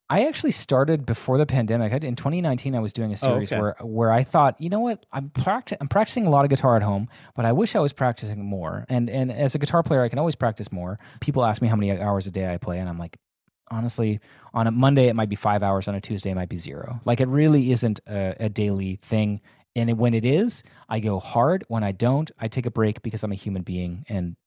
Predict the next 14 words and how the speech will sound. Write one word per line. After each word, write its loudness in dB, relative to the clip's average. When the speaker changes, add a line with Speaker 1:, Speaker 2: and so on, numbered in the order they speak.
Speaker 1:
it's -4
my 2
job 2
to -4
play 0
guitar, -2
so -4
I -4
need -2
to -2
have -4
a -2
balance. -10
But, 0